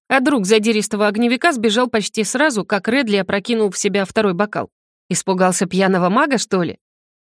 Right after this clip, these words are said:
Игра проходила в напряжении. Я, высунув язык от усталости, навалилась грудью на стол и старалась не дышать, пока вытаскивала дощечки одну за другой.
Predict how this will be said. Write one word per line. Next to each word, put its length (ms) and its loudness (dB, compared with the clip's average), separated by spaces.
Игра 320 2
проходила 580 0
в 80 0
напряжении. 680 -2
Я, 380 0
высунув 480 -2
язык 340 0
от 100 -4
усталости, 580 -2
навалилась 640 2
грудью 420 0
на 120 0
стол 360 -2
и 80 2
старалась 500 2
не 140 2
дышать, 480 0
пока 240 0
вытаскивала 640 0
дощечки 640 -2
одну 320 2
за 120 0
другой. 440 -4